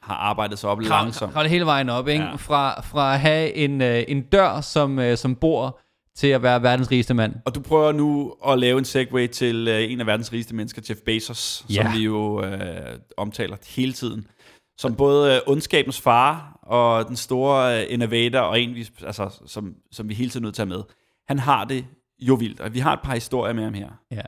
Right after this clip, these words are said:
Speaker 2: altså, øh, han har få-, han har fået en personlig træner jo.
Speaker 1: Ja, ja, han har fået
Speaker 2: Det kan man se på ham, ikke?
Speaker 1: han har, han har, jeg ved ikke,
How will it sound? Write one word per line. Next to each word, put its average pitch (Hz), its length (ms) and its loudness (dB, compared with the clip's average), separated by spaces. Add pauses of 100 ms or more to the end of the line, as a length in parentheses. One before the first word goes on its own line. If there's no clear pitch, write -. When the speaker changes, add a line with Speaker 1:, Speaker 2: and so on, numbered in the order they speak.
Speaker 2:
altså, 110 220 -2
øh, 104 440 -2 (720)
han 113 100 -6
har 113 60 -2
få-, - 200 -8
han 123 80 -2
har 120 80 0
fået 156 120 4
en 170 60 0
personlig 135 260 0
træner 98 260 -8
jo. 120 60 -18 (260)
Speaker 1:
Ja, 95 120 -16 (100)
ja, 147 240 4
han 104 200 -8
har 143 60 -4
fået - 60 -10
Speaker 2:
Det 131 80 4
kan 156 80 4
man 175 80 4
se 165 200 6
på 117 120 2
ham, 95 140 0
ikke? 127 220 0
Speaker 1:
han 131 100 -8
har, 123 120 -4
han 135 100 -4
har, 135 120 -10 (120)
jeg 139 80 -8
ved 170 60 0
ikke, 208 40 2